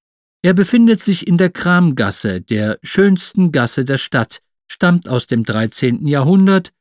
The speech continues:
und besitzt eine Aposteluhr über dem Osttor. Der Glockenturm bildete gleichzeitig das auffällige Stadtzentrum.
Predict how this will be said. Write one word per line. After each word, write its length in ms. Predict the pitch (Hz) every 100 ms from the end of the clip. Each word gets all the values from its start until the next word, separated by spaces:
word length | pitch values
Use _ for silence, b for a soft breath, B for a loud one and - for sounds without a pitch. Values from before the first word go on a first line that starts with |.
| -
und 360 | 202 226 -
besitzt 500 | 170 147 165 - -
eine 260 | 143 147 127
Aposteluhr 920 | - - 175 - 170 151 156 147 147 -
über 260 | 151 127
dem 180 | 135 170
Osttor. 640 | 127 113 - - 95 80 _ _ _ _ _ _
Der 100 | 175
Glockenturm 880 | 165 156 - 143 - 160 180 233 196
bildete 520 | 139 170 175 185 185 175
gleichzeitig 1000 | 143 135 147 - - 104 95 - 160 -
das 240 | 175 -
auffällige 600 | 135 117 - 123 120 170
Stadtzentrum. 840 | 165 123 107 - 101 95 92 87